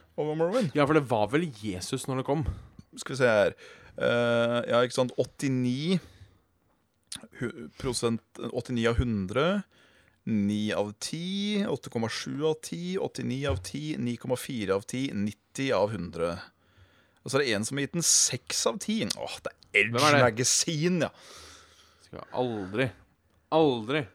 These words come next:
Speaker 2: lese Edge Magazine.
Speaker 1: Nei,
Speaker 2: Jeg vet kanskje ikke jeg har lest
Speaker 1: herregud.
Speaker 2: Edge Magazine fra før heller.
Speaker 1: Kyss meg midt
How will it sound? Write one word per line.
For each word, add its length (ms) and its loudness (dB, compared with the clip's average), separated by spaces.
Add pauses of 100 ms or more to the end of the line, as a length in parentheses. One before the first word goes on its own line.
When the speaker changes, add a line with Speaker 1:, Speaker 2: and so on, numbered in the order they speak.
(160)
Speaker 2:
lese 340 -6
Edge 300 -10
Magazine. 400 -8 (160)
Speaker 1:
Nei, 100 -4
Speaker 2:
Jeg 80 -2
vet 60 -4
kanskje 340 0
ikke 140 -10
jeg 80 -4
har 80 -6
lest 160 -14
Speaker 1:
herregud. 380 -8 (580)
Speaker 2:
Edge 260 -12
Magazine 460 -10
fra 120 -14
før 280 -10
heller. 220 -12 (760)
Speaker 1:
Kyss 320 -6
meg 280 -4
midt 360 -6